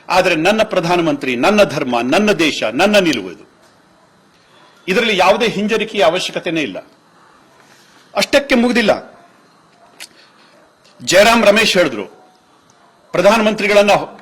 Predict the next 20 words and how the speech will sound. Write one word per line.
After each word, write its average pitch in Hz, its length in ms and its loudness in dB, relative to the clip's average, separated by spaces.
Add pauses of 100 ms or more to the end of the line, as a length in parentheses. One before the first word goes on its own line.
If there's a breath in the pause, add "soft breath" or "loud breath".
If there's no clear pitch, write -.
(100)
ಭಸ್ಮಾಸುರ 226 580 2
ಅಂತ 185 200 0
ಕರೆದ್ರು. 113 560 -6 (1040 soft breath)
ದಿಗ್ವಿಜಯ 208 440 0
ಸಿಂಗ್ 208 220 0
ಅಂತ 190 160 0
ಕ-, - 120 -4
ದಿಗ್ವಿಜಯ 196 560 -2
ಸಿಂಗ್ 208 220 -2
ಹೇಳಿದ್ರು, 156 240 -2
ಇವ್ರನ್ನ 190 280 2
ರಾವಣ 226 420 4
ಅಂತ 196 220 0
ಕರೆದ್ರು. 104 680 -6 (880 soft breath)
ಆಮೇಲೆ 196 400 2 (420)
ಕಾಂಗ್ರೆಸ್ 220 520 2
ಲೀಡರ್ 214 320 0
ಮಣಿಶಂಕರ್ 208 680 -2
ಅಯ್ಯರ್ 208 300 4 (540 loud breath)
ಅವ್ರನ್ನ 208 360 2